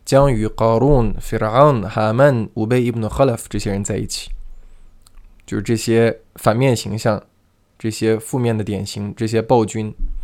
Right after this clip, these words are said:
啊，法老、qarun、哈曼、Ubay ibn Khalaf。那么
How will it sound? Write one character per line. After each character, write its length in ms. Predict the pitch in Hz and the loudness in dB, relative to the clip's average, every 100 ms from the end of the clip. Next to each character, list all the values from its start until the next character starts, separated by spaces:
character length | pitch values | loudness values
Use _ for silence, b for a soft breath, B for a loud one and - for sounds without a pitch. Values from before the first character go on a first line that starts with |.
| b b b b | b b b b
啊， 120 | - - | -14 -12
法 240 | - 107 | -4 0
老、 240 | 113 98 - | 2 0 -4
qarun、 400 | - 95 104 107 | -4 -2 0 -4
哈 240 | 92 - 101 | -6 -8 -6
曼、 260 | 107 101 101 b b b | -4 -6 -10 b b b
Ubay 240 | - 107 107 | -8 -2 -2
ibn 140 | 104 | -4
Khalaf。 260 | 101 107 101 - _ - - - _ - _ - B B B | -6 -6 -8 -12 _ -20 -20 -20 _ -20 _ -20 B B B
那 100 | - | 2
么 280 | 160 135 - | 6 6 4